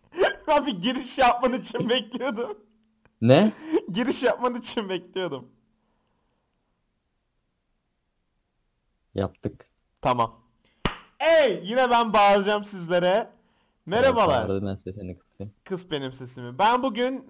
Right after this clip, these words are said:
Speaker 1: merhaba, ben bağıran bir insanım. Ben Duhan. Ee, yanımda Samet var. Bugün, e, sizlere gündem haberlerini, olabildiği kadar kendi
Speaker 2: Bitti, ben okudum artık.
Speaker 1: kendi fikir ayrılıklarımızı, e,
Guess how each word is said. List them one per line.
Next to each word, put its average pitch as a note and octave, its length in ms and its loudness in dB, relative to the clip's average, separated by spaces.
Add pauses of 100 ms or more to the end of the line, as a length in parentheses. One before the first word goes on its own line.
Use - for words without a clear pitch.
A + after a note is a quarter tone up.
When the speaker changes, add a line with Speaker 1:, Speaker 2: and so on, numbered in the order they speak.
(140)
Speaker 1:
merhaba, G3+ 340 0
ben G3+ 220 0
bağıran F#3 440 2
bir E3 160 -8
insanım. C3+ 480 -12
Ben A3 300 -2
Duhan. G3+ 460 -2 (560)
Ee, D3+ 1040 -4 (100)
yanımda G3 440 -4
Samet E3+ 460 -4
var. C#3 260 2 (140)
Bugün, G3+ 760 -8
e, C#3 420 -10
sizlere E3 540 -6
gündem F#3 420 -6
haberlerini, C3 800 -2 (580)
olabildiği D3 560 -4
kadar A#2 440 -6
kendi A#2+ 280 0
Speaker 2:
Bitti, A#2 320 -2
ben G2 100 0
okudum A2 400 2
artık. F2 300 -6
Speaker 1:
kendi F#3 300 -4
fikir G3 340 -6
ayrılıklarımızı, A#2 1120 -2 (720)
e, B2+ 60 -12